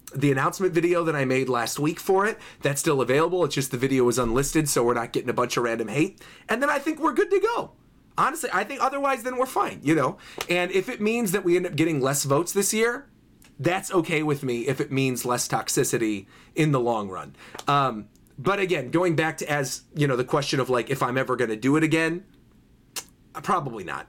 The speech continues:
I probably won't. But again, I think the time has passed, and I think that's fine, you know, and there's other stuff to talk about, lots of other stuff to talk about. We have so much content coming up in the next six months to a year. I mean, literally think about everything that's coming out from now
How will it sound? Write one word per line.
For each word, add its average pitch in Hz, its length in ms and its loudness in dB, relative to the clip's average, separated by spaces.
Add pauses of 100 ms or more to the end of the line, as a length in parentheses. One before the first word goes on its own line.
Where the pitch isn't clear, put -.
I 143 100 0
probably 110 400 -6
won't. 85 240 -12 (320)
But 254 100 0
again, 302 220 0
I 135 120 -6
think 196 200 -2
the 196 80 -2
time 208 280 0
has 185 120 -2
passed, 190 300 -2
and 160 100 2
I 151 40 2
think 143 180 -2
that's 131 180 0
fine, 80 360 -8
you 135 80 2
know, 143 120 2
and 165 100 0
there's 226 140 0
other 240 200 0
stuff 240 220 -2
to 151 80 -6
talk 110 240 -4
about, 110 220 -4
lots 269 320 0
of 226 80 -10
other 143 160 -8
stuff 139 220 -4
to 151 80 0
talk 139 280 -2
about. 98 240 -8 (300)
We 277 120 2
have 214 120 0
so 269 400 2
much 262 300 -2
content 202 400 -2
coming 156 240 2
up 147 120 0
in 143 60 -2
the 143 80 0
next 151 220 -2
six - 280 0
months 156 260 0 (260)
to 220 160 4
a 185 40 4
year. 156 440 0 (180)
I 226 100 2
mean, 302 220 -4
literally 311 380 0
think 311 260 -2
about 175 400 0
everything 214 480 -2
that's 170 160 -2
coming 180 320 0
out 110 220 -2 (640)
from 175 360 0
now 240 500 0